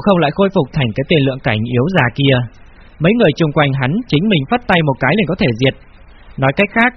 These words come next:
hiện tại chính là một cơ hội tốt nhất để hắn đạt được Bát Hoang Hào Kim Kỳ. Vừa rồi hai người chiến đấu bộc phát ra những dư động không nhỏ, chỉ sợ đã kinh động đến đám người Kim Đao cùng Vũ Lâm. Chính mình cũng không có quá nhiều thời gian. Mục đích của mình chính là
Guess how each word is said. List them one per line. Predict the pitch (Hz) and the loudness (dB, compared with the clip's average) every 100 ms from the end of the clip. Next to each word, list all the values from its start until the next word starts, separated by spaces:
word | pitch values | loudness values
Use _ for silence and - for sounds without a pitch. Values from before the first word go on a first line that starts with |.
| 185 | -2
hiện | 208 - | -2 0
tại | 180 143 | 0 0
chính | 160 214 | -4 0
là | 240 | 0
một | 135 | 0
cơ | 160 | 0
hội | 131 - | -2 0
tốt | 226 - | -2 0
nhất | 262 - | -2 0
để | 135 | -2
hắn | 170 | 0
đạt | 202 147 147 | 0 0 0
được | 127 - | -4 0
Bát | 180 196 | -2 0
Hoang | 156 139 131 | 0 0 0
Hào | 120 113 | -2 -2
Kim | 127 117 | -2 0
Kỳ. | 131 113 110 - - - - - - - - - - - - | 0 -2 -4 -14 -20 -20 -20 -20 -20 -20 -20 -20 -20 -14 0
Vừa | 160 | 2
rồi | 156 175 | 4 2
hai | 180 | 2
người | 156 | 0
chiến | - 143 | 0 0
đấu | 139 185 | 0 0
bộc | 143 - | 0 0
phát | 202 220 - - - - - 131 | -2 -2 -8 -20 -20 -20 -14 -2
ra | 139 131 123 | 0 2 0
những | 127 185 170 | -2 -4 0
dư | 147 | 0
động | 143 127 | 0 0
không | 160 139 | -2 -2
nhỏ, | 120 95 107 - - - | -2 -4 -8 -12 -20 -4
chỉ | 143 131 | -2 0
sợ | 175 | 0
đã | 185 | 0
kinh | 233 208 | 0 0
động | 196 | 0
đến | 180 | 0
đám | 165 135 | 0 0
người | 202 143 - | 2 0 0
Kim | 135 123 | -2 0
Đao | 127 127 | 0 -2
cùng | 117 | -4
Vũ | 135 | -4
Lâm. | 165 147 127 120 - - - - | 0 0 0 -6 -14 -20 -20 -6
Chính | 160 214 | -2 0
mình | 208 135 | 0 0
cũng | |
không | 147 147 | -2 -2
có | 156 | -2
quá | 143 131 | -2 0
nhiều | 226 175 139 | 0 0 0
thời | 123 113 | -2 0
gian. | 135 127 117 - - - - - - - - - - - - - - - - 143 | 0 -2 -4 -12 -20 -20 -20 -20 -20 -20 -20 -20 -20 -20 -20 -20 -20 -20 -10 -4
Mục | 147 | -2
đích | 208 247 | -2 0
của | 143 | 0
mình | 143 131 | 2 0
chính | 139 | 0
là | 208 | 0